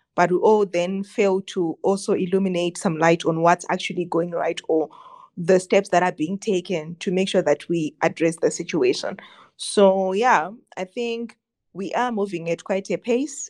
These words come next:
and I'm, I'm, I'm excited. If we continue with the mom-, momentum that we have, you'd realize that if there's one thing that I think we all learned from covid was to be self-sustain-,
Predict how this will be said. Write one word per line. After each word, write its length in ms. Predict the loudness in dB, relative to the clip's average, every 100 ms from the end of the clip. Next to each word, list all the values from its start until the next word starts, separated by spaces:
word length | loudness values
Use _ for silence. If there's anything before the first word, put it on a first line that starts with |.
| -6
and 140 | 0
I'm, 180 | 0 0
I'm, 200 | -2 -2
I'm 300 | 0 0 0 -2
excited. 720 | -2 2 2 2 2 0 0 -8 _ _ -2
If 200 | 0 2
we 120 | 2
continue 520 | 2 0 2 2 4
with 140 | 4
the 100 | 4
mom-, 260 | 2 2 -2
momentum 680 | 2 4 6 6 4 0 2
that 140 | 0 2
we 220 | 0 0
have, 500 | 0 2 4 2 0 _ -20 _
you'd 440 | -18 -12 -10 -4
realize 420 | -2 0 0 -4 -4
that 240 | -4 -4
if 140 | -8
there's 200 | -4 -4
one 200 | -4 -6
thing 180 | -6 -6
that 160 | -4 -2
I 120 | -4
think 280 | -6 -8 -6
we 80 | -4
all 240 | -2 -4
learned 300 | -6 -10 -12
from 240 | -12 -10 -4
covid 520 | 0 2 0 -4 -6 -14 _ _ _ 0
was 220 | 2 2
to 120 | -6
be 100 | -10
self-sustain-, 840 | -6 -6 -6 -10 -6 -6 -4 -8